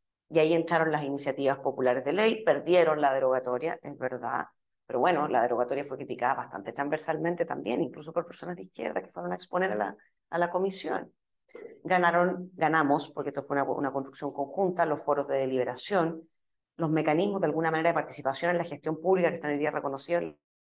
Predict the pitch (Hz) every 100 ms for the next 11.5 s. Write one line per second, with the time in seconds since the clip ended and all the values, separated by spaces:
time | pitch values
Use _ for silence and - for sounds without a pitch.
0 | _ _ _ 160 160 160 160 151 151 147
1 | 131 - 196 185 165 147 143 143 143 135
2 | 131 - - 123 151 165 165 - _ _
3 | _ _ _ - 147 143 139 - 202 190
4 | 170 160 147 160 160 147 143 - - -
5 | 139 160 151 - - 185 185 165 151 147
6 | 170 165 - 143 139 143 143 139 160 175
7 | 196 - _ _ _ - 160 - 156 147
8 | - - 143 143 143 - 160 160 - 123
9 | - - - - - - 127 135 139 139
10 | 139 147 160 - 165 165 175 170 147 160
11 | 175 143 - 151